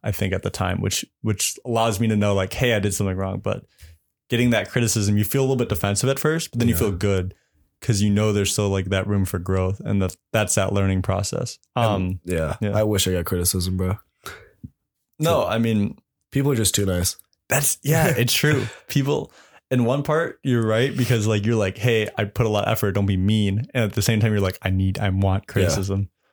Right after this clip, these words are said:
Speaker 1: I want, like,"
Speaker 2: But I don't, I don't want someone to just text me like, "Hey, bro, that's pretty good," or, "Hey, man, I don't like it."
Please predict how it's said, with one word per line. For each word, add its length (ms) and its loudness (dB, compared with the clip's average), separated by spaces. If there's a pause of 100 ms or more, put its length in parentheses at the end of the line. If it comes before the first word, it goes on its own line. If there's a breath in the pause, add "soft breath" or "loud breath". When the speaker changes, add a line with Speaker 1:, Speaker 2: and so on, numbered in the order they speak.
(280)
Speaker 1:
I 80 0
want, 280 0
like," 460 -2 (600)
Speaker 2:
But 120 0
I 40 2
don't, 160 -2
I 80 2
don't 140 2
want 160 0
someone 260 0
to 60 0
just 320 0
text 280 0
me 40 0
like, 220 -4 (580 loud breath)
"Hey, 220 2
bro, 140 2
that's 120 2
pretty 180 0
good," 280 2
or, 180 0
"Hey, 220 2
man, 160 2
I 60 2
don't 160 0
like 200 -2
it." 140 -6